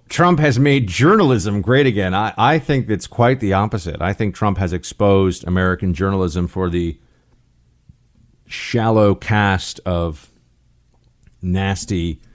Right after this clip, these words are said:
wannabe cool high school kids that all just want to sit at the same table,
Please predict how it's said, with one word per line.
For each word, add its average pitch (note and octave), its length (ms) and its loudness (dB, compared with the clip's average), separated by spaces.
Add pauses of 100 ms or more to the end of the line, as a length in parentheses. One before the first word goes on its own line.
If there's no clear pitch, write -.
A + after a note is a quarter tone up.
(500)
wannabe A2 460 4
cool G#2+ 320 4
high G#2+ 160 2
school G2+ 320 0
kids F2+ 360 -2
that F2+ 100 -2
all F#2+ 300 2
just G2 200 -8
want G2 120 -2
to F2 80 -6
sit G#2 120 -2
at F#2 60 -6
the E2+ 60 -8
same F#2 260 -4
table, E2 480 -4